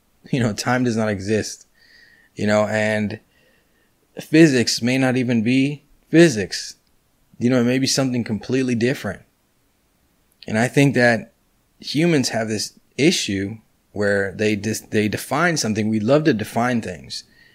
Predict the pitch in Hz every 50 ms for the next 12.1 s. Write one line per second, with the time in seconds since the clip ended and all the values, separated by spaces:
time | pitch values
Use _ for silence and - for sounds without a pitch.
0 | _ _ - 98 104 113 117 110 113 110 98 110 117 123 110 95 92 85 78 -
1 | - - _ _ _ _ _ _ _ - - - _ _ _ - - - - -
2 | - - 107 107 113 120 120 120 110 - 113 127 156 160 - - 135 117 107 107
3 | 107 104 101 98 95 - _ _ - - - - _ _ _ _ _ - - 98
4 | 95 90 90 90 95 101 92 92 90 - 131 139 160 175 165 120 110 92 87 87
5 | - - - - - _ _ _ _ - _ _ _ _ _ - - - - 107
6 | 113 113 - 131 123 107 87 - - - - 117 107 113 113 113 110 110 104 107
7 | 104 107 113 113 110 107 - - - _ _ _ _ _ _ - _ _ _ _
8 | _ _ _ _ _ - - 104 120 117 120 120 120 117 113 117 113 110 113 113
9 | 113 113 113 113 110 110 110 107 - - 110 107 110 107 - 107 110 113 110 107
10 | 110 110 110 104 107 110 110 107 - - - - - - - - _ _ _ -
11 | 120 127 131 131 120 123 135 139 143 151 160 170 170 156 151 147 139 143 131 131
12 | 131